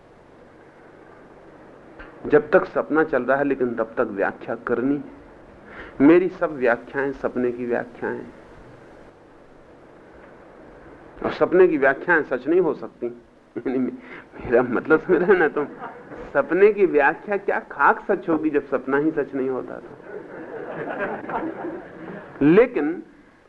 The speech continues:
सपने की व्याख्या सपने के तोड़ने में सहयोगी हो सकती, और वही टूट जाए तो तुम जाग जाओगे।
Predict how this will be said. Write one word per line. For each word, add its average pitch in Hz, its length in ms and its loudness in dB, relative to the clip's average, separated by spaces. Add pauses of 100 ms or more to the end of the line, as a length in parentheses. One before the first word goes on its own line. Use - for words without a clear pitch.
(520)
सपने 208 340 4
की 190 120 2
व्याख्या 135 420 2
सपने 151 420 -2
के 131 100 -4
तोड़ने 135 420 2
में 110 140 0
सहयोगी 101 600 -4
हो 95 220 -8
सकती, - 480 -20 (2000)
और 117 140 4
वही 160 280 8
टूट 175 360 -2
जाए 110 520 0
तो 143 80 -2
तुम 151 200 2
जाग 160 260 4
जाओगे। 123 560 -6